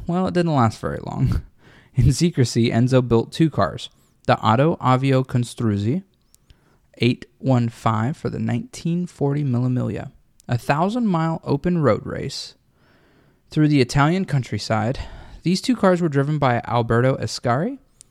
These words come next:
who would later go on to win two world titles racing for Enzo,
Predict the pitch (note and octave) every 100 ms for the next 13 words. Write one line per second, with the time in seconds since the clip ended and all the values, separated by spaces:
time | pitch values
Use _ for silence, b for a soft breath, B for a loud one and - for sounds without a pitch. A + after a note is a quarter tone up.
0 | - C3 A#2+ A#2+ D3 D3+ B2+ A2 A2 A2+
1 | G#2+ G#2+ - G#3+ D#3+ C#3 C3 - A2+ G2
2 | D#2+ - G#2+ A2 G#2 G2+ - G#2+ - G2+
3 | G#2 G#2+ C#3